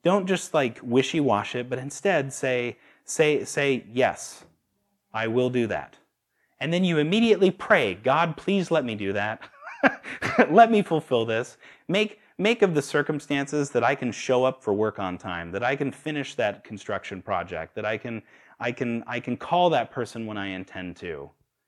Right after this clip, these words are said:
Speaking of which, sorry for all the people that I promised to call and didn't call. Um,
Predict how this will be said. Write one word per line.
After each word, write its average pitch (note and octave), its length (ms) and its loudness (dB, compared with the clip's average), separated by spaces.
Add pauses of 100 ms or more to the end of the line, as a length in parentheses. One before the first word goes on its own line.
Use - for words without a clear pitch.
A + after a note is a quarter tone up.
(520)
Speaking G#2 280 -12
of G2 80 -12
which, G2 220 -8
sorry G2 240 -4
for F2 120 -6
all F2+ 80 -2
the G2+ 80 -6
people F#2 260 -8
that F#2 100 -2
I F#2 40 -2
promised F#2 340 -10
to - 40 -20
call F#2+ 180 -2
and F#2 80 -8
didn't F#2 200 -10
call. G2 280 -12 (760)
Um, G#2 580 0